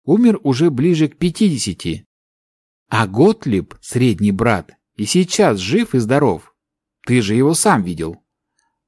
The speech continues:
Да, видел. Бодрый такой старикан.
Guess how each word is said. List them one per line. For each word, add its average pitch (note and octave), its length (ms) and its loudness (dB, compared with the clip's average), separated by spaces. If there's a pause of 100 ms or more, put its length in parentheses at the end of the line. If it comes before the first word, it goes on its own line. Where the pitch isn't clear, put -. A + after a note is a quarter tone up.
(160)
Да, A2+ 500 4
видел. A#2+ 560 0 (220)
Бодрый E3+ 460 4
такой D3 260 0
старикан. C3 600 0